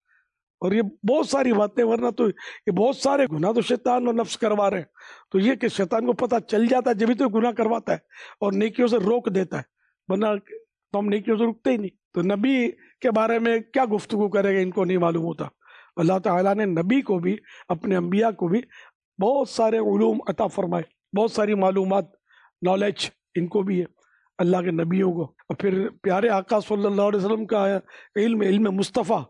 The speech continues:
کا تو کوئی اندازہ لگا ہی نہیں سکتا۔ کیا ہمارے پاس ہے ہی نہیں کچھ کہ ہم اتنا تھا، اتنا تھا۔ دیکھیں اس کی مثال یہ دی ہے کہ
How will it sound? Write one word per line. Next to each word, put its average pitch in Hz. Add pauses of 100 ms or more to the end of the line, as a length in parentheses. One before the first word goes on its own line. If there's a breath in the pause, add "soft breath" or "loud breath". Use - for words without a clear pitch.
(320 loud breath)
کا 233
تو 254
کوئی 269
اندازہ 262 (120)
لگا 185
ہی 262
نہیں 226
سکتا۔ -
کیا 302
ہمارے 269
پاس 254
ہے 208
ہی 311
نہیں 311
کچھ - (380 soft breath)
کہ 220
ہم 226
اتنا 226
تھا، 214
اتنا 208
تھا۔ 185 (200)
دیکھیں 208
اس 202
کی 247
مثال 226
یہ 220
دی 202
ہے 247
کہ 208